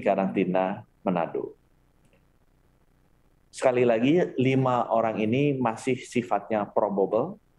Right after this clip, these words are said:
karena baru dites P C R dengan marker khusus. Pesan dari kami adalah tidak usah khawatir, tidak usah panik,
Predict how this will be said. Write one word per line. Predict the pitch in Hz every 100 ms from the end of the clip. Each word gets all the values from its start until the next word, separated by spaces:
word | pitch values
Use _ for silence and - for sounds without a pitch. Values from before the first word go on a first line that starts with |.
| _ _ -
karena | 113 113
baru | 107 107 104 123
dites | 120 113 - 113 -
P | - 117
C | - 113
R | 110 110 101
dengan | 104 104 98
marker | 98 104 104 110 -
khusus. | 107 90 135 180 - _ _ _ _ _ _ - - _
Pesan | - 123 120
dari | 117 113
kami | 113 110 123 143
adalah | 110 101 98 110 165 180 _ _ _ _ _ _ _ _ _ _ _ _ _ _
tidak | - 139 123
usah | 120
khawatir, | 120 104 101 - 120 131 175 - _ _ _ _
tidak | 117 107
usah | 101 104 101
panik, | - 98 98 143 170 -